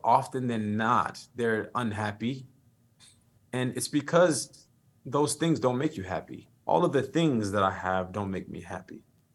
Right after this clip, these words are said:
What makes me happy are the, are the simple things, the things that made me happy from, from the beginning. I love making music. I love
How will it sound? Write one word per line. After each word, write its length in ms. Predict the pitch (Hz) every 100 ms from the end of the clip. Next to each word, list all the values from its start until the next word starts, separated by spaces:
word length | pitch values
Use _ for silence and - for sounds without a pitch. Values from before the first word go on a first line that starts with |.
| _
What 160 | 123 139
makes 260 | 147 -
me 120 | 139 107
happy 360 | 110 120 135
are 140 | 120 101
the, 100 | -
are 180 | 113
the 120 | 107 101
simple 360 | - 135 123
things, 380 | - 92 76 -
the 60 | 104
things 320 | 127 131 104
that 160 | 107
made 180 | 110 107
me 100 | 104
happy 360 | 98 101 101 101
from, 400 | - 98 92 - _
from 200 | - 104
the 60 | 98
beginning. 520 | 87 98 117 113 - _ _ _
I 100 | 135
love 360 | 127 120 127 101
making 320 | 101 101 95
music. 360 | 101 92 90 - - -
I 100 | 98
love 680 | 101 110 117 117 110 95